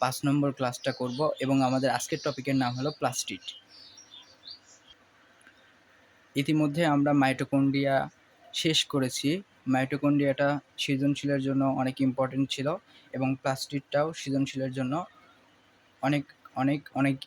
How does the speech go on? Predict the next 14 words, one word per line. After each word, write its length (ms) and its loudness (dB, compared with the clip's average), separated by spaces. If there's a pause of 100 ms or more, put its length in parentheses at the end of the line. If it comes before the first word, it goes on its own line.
(120)
ইম্পর্টেন্ট। 460 -2 (300)
তো 60 -4 (100)
তোমরা 220 2 (180)
মাইটোকন্ড্রিয়া 600 0
আর 140 -2
প্লাস্টিড 480 -2 (380)
এবং 140 4 (140)
নিউক্লিয়াস 520 -2 (160)
এই 120 -2
তিনটে 260 -4
একটু 200 -8
গুরুত্ব 200 -2 (100)
সহকারে 380 -4
পড়বা। 260 -10